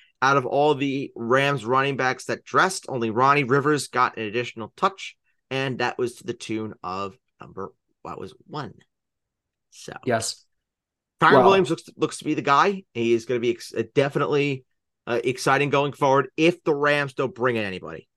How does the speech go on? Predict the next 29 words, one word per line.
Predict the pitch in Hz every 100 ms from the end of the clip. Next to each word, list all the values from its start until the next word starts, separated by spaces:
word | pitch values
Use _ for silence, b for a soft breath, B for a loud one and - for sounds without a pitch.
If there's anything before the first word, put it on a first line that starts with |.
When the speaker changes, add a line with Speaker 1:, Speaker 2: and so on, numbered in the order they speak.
| -
Speaker 1:
That's | 123 123
the | 147
key. | - 120 87 - _ _ -
I |
wanna | 107 104 127
see | 143 - 147
what | 120 135 131
the |
Rams | 120 131 127 120
do. | - 123 127 131
If, | 110 110 _
if | 107 -
maybe | 117 113 110 _ _ -
Zach | 127 135 -
Evans | 135 131 143 131
is | 127
someone | - 135
that | 135
gets | 123 127
activated | 127 131 131 131 127 117
at | 120
some | 135 127
point. | - 127 127 127 b b b -
Uh, | 117 117 113 101
at | 117 -
one | 110 110 165 403
point, | - 113 90 _ _ _
they | 117 123 117
had, | 131 127 117 104